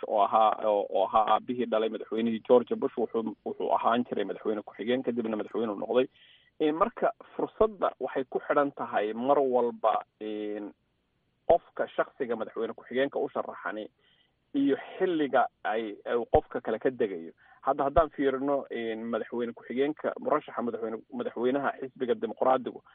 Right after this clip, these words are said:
haddii hadda la doorto, in waxay xaq u yeelanaysaa in haddana mar labaad la doorto. Marka siddeed sano kadib uunbuu heli doonaa madax-, guddoomiyaha gobolka Minnesota inuu isu sharaxo, madaxweyne ku-xig-, madaxweyne inuu isu sharaxo.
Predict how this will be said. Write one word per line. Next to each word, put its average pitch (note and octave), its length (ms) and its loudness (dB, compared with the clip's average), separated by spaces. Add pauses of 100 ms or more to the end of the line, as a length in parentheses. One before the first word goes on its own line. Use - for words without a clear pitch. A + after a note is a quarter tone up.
(200)
haddii C#3 320 0
hadda F3 320 2
la A#2 160 6
doorto, A#2 560 2 (560)
in D3 180 2
waxay D3+ 260 0 (120)
xaq F#3 160 2
u C#3 120 -4
yeelanaysaa C#3+ 760 4
in D3+ 120 -2
haddana C#3 320 0
mar E3+ 180 4
labaad C3 320 2
la A2+ 160 -2
doorto. A#2 220 0
Marka C3+ 280 -4
siddeed F#3+ 400 4
sano D3+ 220 0
kadib D#3 320 -2
uunbuu C#3 380 -2
heli C#3+ 180 2
doonaa A2 400 -2 (520)
madax-, - 280 -2 (680)
guddoomiyaha D3 500 4
gobolka C#3+ 320 4
Minnesota B2 460 2
inuu C#3+ 180 0
isu - 260 -4
sharaxo, A2+ 480 -2 (400)
madaxweyne B2+ 420 4
ku-xig-, - 380 -8
madaxweyne C#3 400 4
inuu C#3 180 2
isu C3+ 100 -10
sharaxo. - 440 -6